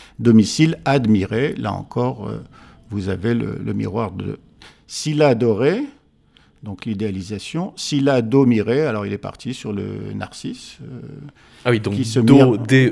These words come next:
Speaker 2: E A U,
Speaker 1: Voilà.
Speaker 2: D apostrophe E A U et mi ré, euh, donc, euh,
Speaker 1: Voilà.
Speaker 2: ouais.
Speaker 1: Et, et do, si la, mi, bon. Il tourne autour du trou de l'absence, il, euh, joue, euh, avec elle,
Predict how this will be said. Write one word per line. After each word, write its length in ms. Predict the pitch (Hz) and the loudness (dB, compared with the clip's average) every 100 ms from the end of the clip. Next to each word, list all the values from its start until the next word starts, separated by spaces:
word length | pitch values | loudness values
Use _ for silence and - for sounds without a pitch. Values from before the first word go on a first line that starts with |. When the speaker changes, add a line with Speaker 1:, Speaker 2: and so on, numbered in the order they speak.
| 120 | 2
Speaker 2:
E 140 | 113 | 2
A 100 | 98 | 2
U, 300 | 107 135 147 | 0 -2 -2
Speaker 1:
Voilà. 300 | 139 123 98 | 2 2 2
Speaker 2:
D 160 | 131 135 | 0 0
apostrophe 420 | 113 107 117 - | 0 -4 -4 -2
E 60 | 101 | -2
A 60 | 101 | 2
U 120 | 120 | 2
et 80 | 107 | 2
mi 200 | 107 101 | 0 0
ré, 200 | 107 120 | 0 0
euh, 100 | 92 | 0
donc, 280 | 92 101 95 | -2 -4 -6
euh, 80 | 85 | -6
Speaker 1:
Voilà. 220 | 107 101 - - - 139 | -8 -12 -16 -20 -14 -6
Speaker 2:
ouais. 120 | 120 - 143 | -6 -6 -8
Speaker 1:
Et, 80 | |
et 60 | 104 | -4
do, 260 | 107 143 156 | 2 2 2
si 220 | - 123 | -2 0
la, 200 | 113 98 | 0 0
mi, 160 | 120 | -2
bon. 140 | 123 - - - - | -4 -8 -20 -20 -8
Il 160 | 131 123 | -6 -4
tourne 460 | - 202 208 165 - | 4 6 6 2 -4
autour 520 | 127 - 107 131 - - _ _ | -4 -4 -8 -8 -10 -18 _ _
du 220 | 113 98 | -8 -8
trou 200 | - 135 110 | -6 -6 -6
de 80 | 104 | -8
l'absence, 680 | - - - 190 - - _ - - - _ _ - | -12 -12 -12 -12 -16 -20 _ -16 -16 -20 _ _ -12
il, 280 | 107 98 101 | -8 -6 -8
euh, 180 | 98 98 | -10 -10
joue, 440 | 95 165 247 175 - - _ _ _ - | -4 0 0 -2 -12 -20 _ _ _ -14
euh, 380 | 123 120 113 110 - | -10 -10 -10 -12 -10
avec 380 | 117 101 - - | -10 -10 -10 -8
elle, 360 | 117 156 208 | -6 -6 -8